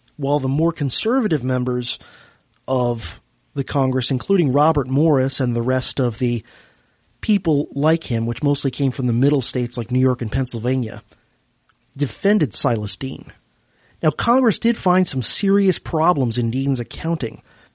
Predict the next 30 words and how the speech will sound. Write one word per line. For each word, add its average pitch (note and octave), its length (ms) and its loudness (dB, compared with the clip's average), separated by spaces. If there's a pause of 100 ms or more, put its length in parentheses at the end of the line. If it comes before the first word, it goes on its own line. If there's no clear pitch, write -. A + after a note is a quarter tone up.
(320)
but C#3+ 280 2
I D#3+ 100 -4
don't G#3 280 2
think G#3 140 0
he F#3 120 0
was D3 220 2
ever, C3+ 340 4
like, B2+ 220 -2
officially C#3 480 -2
convicted B2 500 -2
of A#2 140 -2
an A#2+ 60 0
actual A2+ 360 -4
crime. - 640 -4 (500)
But C#3+ 100 0
he D3 80 0
certainly D#3 380 0
lost C#3 340 2
his, B2+ 300 -6
his, C3 360 -2
uh, A#2 120 0
position. B2+ 540 -2 (440)
Deane F#3+ 500 0
went E3+ 240 -2
back D#3+ 300 0
to D#3+ 100 -8
Europe C#3+ 400 0
in A#2+ 100 0
seventeen D#3 440 2
eighty-one C#3 540 2